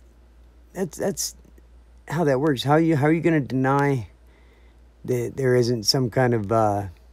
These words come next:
conspiracy against the target by a group of people whenever, whenever a target gets assaulted while on the phone with nine one one and reports,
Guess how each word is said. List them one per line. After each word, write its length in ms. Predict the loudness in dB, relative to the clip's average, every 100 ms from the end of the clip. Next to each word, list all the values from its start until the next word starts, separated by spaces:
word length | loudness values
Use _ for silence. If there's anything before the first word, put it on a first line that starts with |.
| -20 -20 -20 -20 -20 -20 -20 -20 -20 -20 -20 -20 -10
conspiracy 1000 | -6 -4 2 4 4 4 0 -6 -6 -6 -10 -20 -20 -20 _ -20 -20 -20 -14
against 460 | -8 0 0 0 -4
the 80 | -6
target 600 | 0 0 0 -2 -6 -10 _ -20 -20 -20 _ -20 -16 -4
by 160 | 0
a 60 | 0
group 280 | 0 0 0
of 100 | 0
people 500 | 0 2 -2 -4 -6 -14 -20 -20 -6
whenever, 560 | 0 2 2 0 -2 -10 -20 -20 -20 -20 -20 -20 -10
whenever 340 | -4 -2 0
a 60 | -2
target 420 | 0 0 0 -2
gets 180 | -4 -4
assaulted 840 | -6 0 6 8 8 4 0 -6 -20 -20 -20 -20 -20 -8
while 440 | 0 4 6 6
on 200 | 4 0
the 100 | 0
phone 280 | 0 0 2
with 160 | -2 0
nine 280 | 0 2
one 200 | 0 0
one 340 | 0 -2 -4 -10 -16 -20 -20 -20 -20 -20 -12
and 320 | -4 0 2 0
reports, 680 | -2 -2 0 0 -2 -6